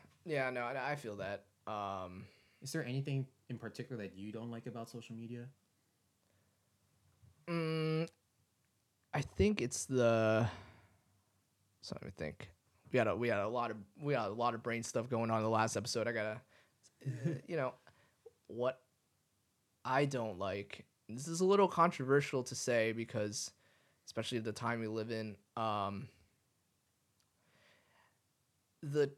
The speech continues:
Speaker 1: common trend on Twitter, Facebook comments, YouTube comments, Instagram comments, is to, like, shame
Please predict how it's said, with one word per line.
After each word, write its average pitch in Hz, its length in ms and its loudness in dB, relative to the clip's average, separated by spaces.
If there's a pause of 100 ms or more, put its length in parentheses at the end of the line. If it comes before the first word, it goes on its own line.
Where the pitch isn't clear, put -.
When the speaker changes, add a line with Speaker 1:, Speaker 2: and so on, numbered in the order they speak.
(220)
Speaker 1:
common 233 360 10
trend 151 580 4
on 131 220 2
Twitter, 131 540 2 (680)
Facebook 131 400 2
comments, 117 720 -2 (240)
YouTube 123 380 -4
comments, 110 720 -2 (120)
Instagram 113 520 -4
comments, 107 640 -4 (1120)
is 139 200 0
to, - 260 2
like, 113 500 -2 (640)
shame 117 720 2